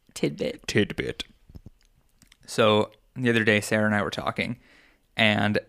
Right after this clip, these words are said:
Speaker 2: I remembered I had a surgery when I was a child that I hadn't thought about in maybe ten years. And Sarah was like,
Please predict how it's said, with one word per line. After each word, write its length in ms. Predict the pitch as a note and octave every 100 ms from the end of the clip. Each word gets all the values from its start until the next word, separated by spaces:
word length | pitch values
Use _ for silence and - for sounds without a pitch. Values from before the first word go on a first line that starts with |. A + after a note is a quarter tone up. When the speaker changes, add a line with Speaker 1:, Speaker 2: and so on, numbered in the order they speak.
| _ _ _ _ -
Speaker 2:
I 80 | B2+
remembered 720 | B2 A#2+ B2+ A3 A#3+ G#3 F3 -
I 60 |
had 140 | C3+ A#2+
a 60 |
surgery 720 | - - A2 C3+ D#3 E3+ F#3
when 180 | F#3 B2+
I 80 | A2+
was 140 | A2 A2
a 40 |
child 640 | - - A2 C3+ E3+ F3+ E3 _ _ _ _ -
that 140 | B2 A2+
I 380 | A2 A2 G2+ - -
hadn't 380 | B2+ B2+ A#2+
thought 300 | - A2 G#2+
about 420 | B2 C3+ B2+ B2 - _ _ -
in 420 | A#2+ A2 G#2+ A2
maybe 320 | A#2+ A2 G#2+ G#2+
ten 240 | G#2+ G#2
years. 380 | G#2+ E2+ - - _ _ _ _ _ _ _ -
And 140 | - A#2
Sarah 280 | A#2+ A#2
was 180 | A2+ A2
like, 360 | A2+ G#2+ -